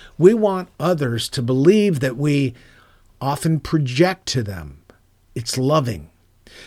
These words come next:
To authentically love people, though, means we have to start with true humility.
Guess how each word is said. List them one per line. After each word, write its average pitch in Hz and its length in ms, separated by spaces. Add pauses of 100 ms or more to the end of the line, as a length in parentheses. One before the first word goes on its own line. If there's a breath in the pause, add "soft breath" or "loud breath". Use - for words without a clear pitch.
(120 loud breath)
To 175 180
authentically 208 580
love 180 480
people, 120 320
though, 101 280
means 156 560
we 131 160
have 139 680
to 151 220
start 117 600 (640 soft breath)
with 131 180
true - 280
humility. 117 600